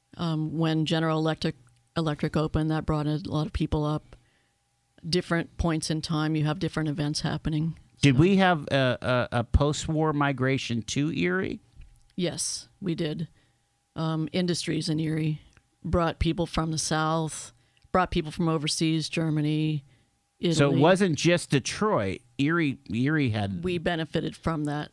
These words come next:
Speaker 2: Yeah.
Speaker 1: migration as well.
Speaker 2: It's interesting to me, Debbie, and, and again, I could be all over the place. I'm trying to,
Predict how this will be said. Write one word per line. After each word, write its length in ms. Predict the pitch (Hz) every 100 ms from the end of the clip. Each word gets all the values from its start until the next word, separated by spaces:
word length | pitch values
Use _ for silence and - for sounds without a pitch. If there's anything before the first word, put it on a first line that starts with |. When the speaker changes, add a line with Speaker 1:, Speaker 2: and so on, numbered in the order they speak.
| _
Speaker 2:
Yeah. 260 | 98 98 87
Speaker 1:
migration 480 | 170 160 156 - 151
as 140 | 151
well. 280 | 165 156 147 - _ _ - - _ _ _
Speaker 2:
It's 180 | 139 -
interesting 580 | 160 147 156 - 147 135
to 100 | 135
me, 220 | 120 120
Debbie, 480 | 110 113 110 107 101
and, 120 | 107
and 240 | 107 107 107
again, 260 | 107 104
I 140 | 104 110
could 140 | 127
be 140 | 113 107
all 300 | 98 117 113
over 160 | 110
the 60 | 104
place. 160 | 104 107
I'm 100 | 110
trying 220 | 123 113
to, 140 | 113